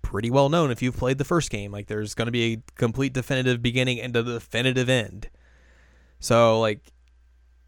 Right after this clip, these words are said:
I didn't know if they were gonna be able to,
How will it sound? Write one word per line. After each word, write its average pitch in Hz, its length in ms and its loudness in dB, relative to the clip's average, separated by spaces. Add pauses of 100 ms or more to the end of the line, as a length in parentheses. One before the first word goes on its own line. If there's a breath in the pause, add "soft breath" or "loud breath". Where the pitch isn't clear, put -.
(400)
I 143 120 2
didn't 160 240 2
know 156 260 4
if 131 180 -6
they 139 140 0
were 139 120 0
gonna 131 180 -2
be 127 100 2
able 120 180 2
to, 107 680 -2